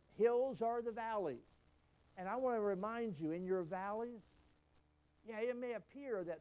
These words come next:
things are all falling apart around you, but God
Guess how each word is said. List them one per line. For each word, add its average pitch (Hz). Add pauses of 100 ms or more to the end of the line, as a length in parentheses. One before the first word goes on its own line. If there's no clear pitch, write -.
things 214
are 180
all 202 (360)
falling 208
apart 180
around 190
you, 120 (920)
but 196 (160)
God 208